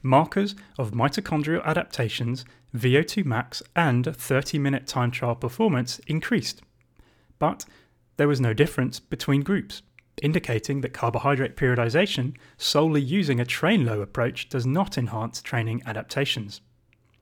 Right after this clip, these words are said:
So, the burning question is, should you be using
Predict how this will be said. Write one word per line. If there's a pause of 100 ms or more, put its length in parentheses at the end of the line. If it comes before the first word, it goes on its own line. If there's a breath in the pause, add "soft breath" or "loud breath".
(260 soft breath)
So, (800 loud breath)
the
burning
question
is, (220 loud breath)
should
you (240 loud breath)
be
using